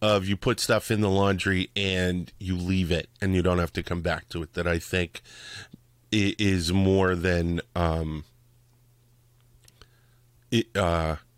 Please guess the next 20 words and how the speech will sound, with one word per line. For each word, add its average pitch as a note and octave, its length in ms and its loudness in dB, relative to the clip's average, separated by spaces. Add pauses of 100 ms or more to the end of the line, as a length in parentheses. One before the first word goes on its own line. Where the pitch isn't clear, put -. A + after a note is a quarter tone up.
(880)
takes B2 300 2
it A2 80 2
outside G2 480 2
the F2+ 60 -6
multitasking E2 880 -2
realm. - 200 -12 (420)
So F#2+ 520 2 (380)
I F2+ 100 -8
just, - 440 -4
I - 120 -10
just - 240 -2
fouled G#2+ 440 -4
myself G2 540 -2
up A#2+ 180 -2 (140)
on G#2 100 -2
my G2 140 0
own A#2+ 60 2
<laughs> - 20 -2
podcast. - 1300 -6 (180)
<laughs> - 120 0